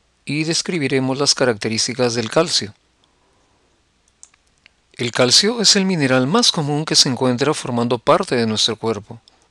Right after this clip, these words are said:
De los mil a mil doscientos cincuenta gramos de calcio que se encuentran formando parte de nuestro organismo,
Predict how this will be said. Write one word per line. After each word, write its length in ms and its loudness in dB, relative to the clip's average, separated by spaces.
De 160 0
los 240 0
mil 400 0
a 80 0
mil 300 2
doscientos 460 2
cincuenta 480 0
gramos 420 2
de 100 -2
calcio 420 0
que 140 -4
se 140 0
encuentran 320 -2
formando 440 -2
parte 380 2
de 100 2
nuestro 360 -2
organismo, 580 -2